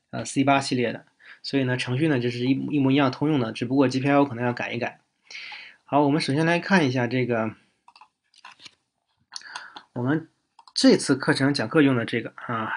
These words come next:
大家别觉得烦啊，说这一次课换了多少次硬件，其实是你们赚了，你们听了一次课就听我讲了这么多东西。哎，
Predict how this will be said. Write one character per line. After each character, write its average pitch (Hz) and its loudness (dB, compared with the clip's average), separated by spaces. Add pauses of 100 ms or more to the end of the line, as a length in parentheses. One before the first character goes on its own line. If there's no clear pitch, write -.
(120)
大 151 2
家 151 6
别 143 2
觉 135 2
得 143 6
烦 117 -2
啊， 123 2
说 131 -2
这 135 4
一 123 4
次 135 0
课 131 2
换 139 2
了 123 4
多 131 0
少 120 0
次 120 -4
硬 113 -4
件， 117 -2 (400)
其 - 4
实 165 10
是 165 6
你 139 6
们 117 -2
赚 143 8
了， 120 -4
你 120 -4
们 127 -2
听 170 0
了 165 8
一 139 10
次 139 2
课 135 6
就 127 2 (340)
听 147 2
我 131 4
讲 123 -2
了 110 0
这 185 4
么 156 6
多 123 6
东 117 -2
西。 - -10 (1080)
哎， 113 -6